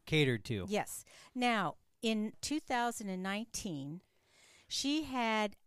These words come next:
Speaker 2: Anurag Chauhan, an organizer of Humans for Humanity,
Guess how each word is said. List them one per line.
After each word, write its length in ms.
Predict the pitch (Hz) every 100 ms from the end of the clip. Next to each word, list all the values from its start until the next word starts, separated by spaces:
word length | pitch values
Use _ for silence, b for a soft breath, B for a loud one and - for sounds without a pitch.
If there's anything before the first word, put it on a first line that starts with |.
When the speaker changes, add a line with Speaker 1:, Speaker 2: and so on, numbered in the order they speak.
| _ -
Speaker 2:
Anurag 800 | 202 240 277 220 185 180 180 185 - -
Chauhan, 680 | - 202 214 180 160 170 - -
an 160 | 170 170
organizer 640 | 196 214 220 196 185 175 180
of 80 | -
Humans 640 | - 208 208 208 208 -
for 140 | - 180
Humanity, 880 | 185 185 196 202 185 - 151 156